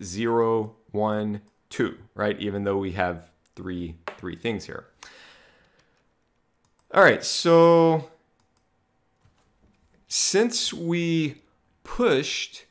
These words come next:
these items into the list from the right, if we want to treat this list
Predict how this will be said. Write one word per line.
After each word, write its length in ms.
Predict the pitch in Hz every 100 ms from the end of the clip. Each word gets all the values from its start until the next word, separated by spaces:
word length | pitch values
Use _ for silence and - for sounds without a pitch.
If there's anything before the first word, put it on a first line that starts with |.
| _ _ _
these 260 | 123 135 110 -
items 460 | 131 143 135 117
into 360 | - 135 135 117
the 160 | 104 110
list 640 | 131 196 120 127 - - _
from 440 | - 127 120 107
the 100 | 101
right, 680 | 95 98 185 170 104 110 - _ _ _ _ -
if 220 | 151 165
we 100 | 160
want 360 | 147 175 190
to 160 | - 131
treat 540 | - - 185 233 233
this 300 | 160 160 -
list 520 | 120 120 147 147 -